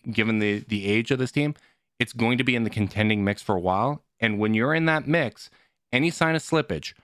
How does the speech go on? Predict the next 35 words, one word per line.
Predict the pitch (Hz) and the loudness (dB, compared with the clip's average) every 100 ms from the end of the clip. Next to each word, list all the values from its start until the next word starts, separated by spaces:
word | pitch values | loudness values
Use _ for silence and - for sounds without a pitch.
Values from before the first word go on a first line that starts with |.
| _ _ - | _ _ -2
you're | 113 | 0
going | 110 113 | 2 2
to | 120 | 2
have | 120 | 2
the | 113 | 2
national | 107 107 - 110 | 2 2 0 0
conversation | 107 101 98 95 - 95 92 | 2 2 0 0 0 0 2
going | 98 92 | 2 2
to | 87 | 2
be, | 87 85 - - - _ _ | 2 0 -2 -12 -20 _ _
how | 120 113 | 0 2
are, | 110 107 104 _ | 0 -2 -6 _
uh, | 107 101 101 | 0 0 -2
i-, | 127 | -6
is | 139 156 135 127 | -4 0 0 2
this | 120 | 0
guy | 123 113 | 0 0
going | 107 | 2
to | 92 | 0
stay | - 82 | -2 -6
here? | - - - | -8 -16 -8
Is | 110 | -4
Darius | - 120 120 | 0 0 0
Garland | - 107 90 | 0 0 0
going | 85 71 | -6 -10
to | |
stay | - | -12
here? | 85 87 | -10 -6
Is | 95 | 0
Evan | 120 123 | 0 2
Mobley? | 117 90 80 | 0 0 -4
Is, | 85 120 | -6 -6
uh, | 107 107 | -6 -4
Donovan | 113 120 120 | -2 2 2
Mitchell? | 117 - 90 | 2 0 -6